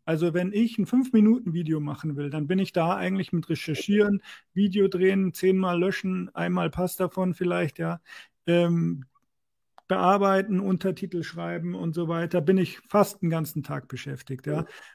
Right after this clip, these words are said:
Speaker 1: Und, äh, ich hab mal reingeschaut, allein euer Azubi, also ihr habt so einen Azubi-Begleitungskurs,
Speaker 2: Ja,
Speaker 1: gell?
Speaker 2: genau.
Speaker 1: Da sind ja hundert Videos, wenn nicht noch mehr drin, ja.
Speaker 2: Ja, also es
Speaker 1: Ja.
Speaker 2: sind über dreihundert und für den Meister sind's über tausend Videos.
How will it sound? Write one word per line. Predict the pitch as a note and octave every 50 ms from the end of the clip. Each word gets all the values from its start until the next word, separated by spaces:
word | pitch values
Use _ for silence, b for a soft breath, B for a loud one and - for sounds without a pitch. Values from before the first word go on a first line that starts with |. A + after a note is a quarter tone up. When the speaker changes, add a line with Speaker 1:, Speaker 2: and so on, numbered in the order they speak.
| B B
Speaker 1:
Und, | - F3 F3 F#3 F#3 G3 -
äh, | F#3+ F3+ F3+
ich | F3 C3 F#3
hab | G#3 G#3
mal | F3+
reingeschaut, | E3+ F3 F3+ F#3+ G3 F#3+ - G3 G3 G3+
allein | F3 E3+ E3+ E3+ F3 F#3+ G3+ A3
euer | - - F3+ F#3+ F#3+ F#3+ F#3 F#3+
Azubi, | F#3 E3+ D#3 - - - A#3+ B3+ A3 G3 E3 D3 C3+ A2 - _ _ _ _ _ _ _ _ _ _ _ _ _ _ _
also | D#3+ D#3 D#3 F3
ihr | E3 D#3
habt | F3 E3+ - -
so | F#3 F3+
einen | F3 F3+
Azubi-Begleitungskurs, | E3+ D3 - - A3 G#3+ A3 G3+ D3+ D#3 C#3+ C#3+ D3+ C#3+ C#3 C3+ - C#3+ C#3 C#3 C3 - - - - - D3 C#3+ C#3+ -
Speaker 2:
Ja, | D#3+ - -
Speaker 1:
gell? | D3 D3 D3+ E3+ E3+ E3 b b b b b
Speaker 2:
genau. | E3 D3 D3+
Speaker 1:
Da | D#3 B2 A#2+
sind | - - D#3 D#3+ D#3
ja | D3+ C#3+ B2+ B2
hundert | E3+ A#3 C4+ C#4+ C4 A3 F#3+ D#3+ F3+
Videos, | A#3+ C4 B3+ A3+ G3 E3+ C3 D#3
wenn | F3 F3 F3
nicht | F3 C#3+ -
noch | G3+ G#3+ G#3+ -
mehr | F3+ D#3+ D3 C#3
drin, | C#3 C3 C#3 C#3+ C#3 C#3 C#3
ja. | C#3 D3+ E3 E3+ E3 _ _ _
Speaker 2:
Ja, | E2 D#2+ D#2 D#2 D#2
also | D2 D#2+ D#2+ E2
es |
Speaker 1:
Ja. | E2
Speaker 2:
sind | D#2+ E2 E2+
über | F2 F2
dreihundert | - - E2 D#2+ D#2+ E2+ F2+ F2+ F#2+ F#2 F2 F2
und | F2 E2+ D#2+ -
für | - F2
den | D#2+ D#2+
Meister | D2+ D2 E2 D#2+ - G2 D#2+
sind's | D#2+ E2 -
über | F2 E2 E2
tausend | - D#2 D#2+ D#2 C#2 C#2+ C#2
Videos. | D2 C#2 C#2 C#2 C2+ C2+ _